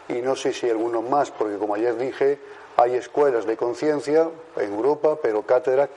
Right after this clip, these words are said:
creemos que no hay ninguna, salvo la que tú estás intentando crear en Emory, en Atlanta,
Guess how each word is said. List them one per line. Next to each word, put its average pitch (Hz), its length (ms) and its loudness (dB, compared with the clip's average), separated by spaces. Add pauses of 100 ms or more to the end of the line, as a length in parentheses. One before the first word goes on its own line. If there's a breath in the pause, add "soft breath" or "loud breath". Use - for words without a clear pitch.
creemos 135 380 0
que 120 160 -2
no 120 80 -2
hay 135 60 -2
ninguna, 156 460 0 (380 loud breath)
salvo 117 340 2
la 113 140 4
que 110 140 -2
tú 127 160 0
estás 123 400 0
intentando 123 680 0
crear 123 280 4
en 120 140 0
Emory, 147 360 2
en 127 140 -2
Atlanta, 143 560 2